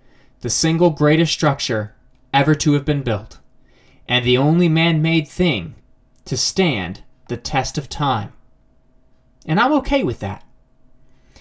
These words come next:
Leaving the ancient world to hold on to some of its secrets is perhaps something we can do today to honor the men and women of antiquity and their work. That concludes our visit to the Great Pyramid of Giza.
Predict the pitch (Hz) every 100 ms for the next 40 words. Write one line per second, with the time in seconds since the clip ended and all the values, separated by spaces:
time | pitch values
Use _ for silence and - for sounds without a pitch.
0 | - - 120 147 170 180 160 160 156 -
1 | 139 127 123 113 123 139 135 135 135 143
2 | 131 123 - - 147 110 - - - -
3 | - - - 147 - 165 180 - 202 180
4 | 165 165 160 165 156 170 175 175 123 110
5 | 107 _ _ _ _ - 151 - 170 151
6 | 107 98 - - 117 123 147 151 139 131
7 | 120 117 120 120 220 220 107 85 - -
8 | - - - - 110 107 104 113 113 -
9 | - - _ _ _ _ _ _ _ _
10 | _ _ _ - _ _ - - - -
11 | 175 - 185 - 247 254 196 - 202 190
12 | 151 143 107 95 - 131 120 123 131 -
13 | 135 127 131 123 120 98 85 101